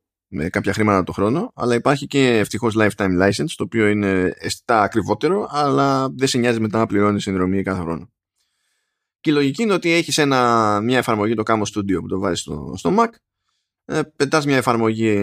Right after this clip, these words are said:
επίσης από το App Store στο τηλέφωνο, τα συνδέεις εκεί πέρα, ανοίγεις και τα δύο και μέσω του Mac Studio στο Mac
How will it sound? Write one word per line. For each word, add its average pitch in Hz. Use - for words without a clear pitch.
επίσης 95
από 95
το 95
App 98
Store 82
στο 87
τηλέφωνο, 208
τα 139
συνδέεις 123
εκεί 107
πέρα, 262
ανοίγεις 143
και 123
τα 127
δύο 269
και 160
μέσω 165
του 139
Mac 131
Studio 117
στο 104
Mac 269